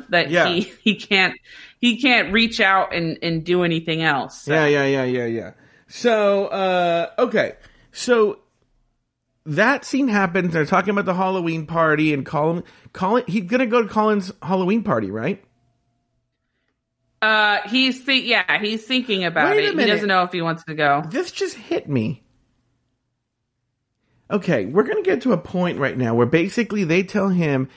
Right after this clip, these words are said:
Speaker 2: he needs to get married in a couple of weeks.
Speaker 1: Yeah.
Speaker 2: On Halloween, or he'll lose his powers by the time he turns thirty-six,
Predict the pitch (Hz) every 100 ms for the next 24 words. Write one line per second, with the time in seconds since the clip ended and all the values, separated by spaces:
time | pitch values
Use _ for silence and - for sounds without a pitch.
0 | _ - - 214 254 220 208 165 165 143
1 | 139 160 165 151 127 113 104 123 113 -
2 | - 170 190 170 131 113 123 135 - -
3 | - - - _ _ _ _ _ _ _
4 | _ _ _ - 208 139 - - _ _
5 | _ - 151 180 180 190 175 165 151 151
6 | 123 117 - 127 143 131 147 151 127 -
7 | 135 131 110 110 - 117 120 127 117 123
8 | 110 - 120 104 - 101 - - -